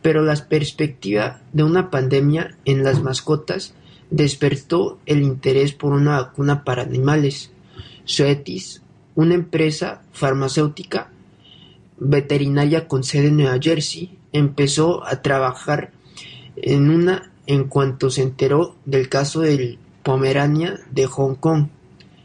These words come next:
"Pensamos, esto podría convertirse en algo serio,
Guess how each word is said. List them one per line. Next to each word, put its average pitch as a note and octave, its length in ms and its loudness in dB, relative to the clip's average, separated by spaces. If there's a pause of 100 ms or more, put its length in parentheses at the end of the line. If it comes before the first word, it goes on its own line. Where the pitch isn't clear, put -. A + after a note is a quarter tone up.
(160)
"Pensamos, C#3 760 0 (520)
esto F#3 420 -2
podría D3+ 460 0
convertirse C#3+ 960 -2 (260)
en C3+ 200 2
algo C#3 320 0
serio, D#3+ 440 0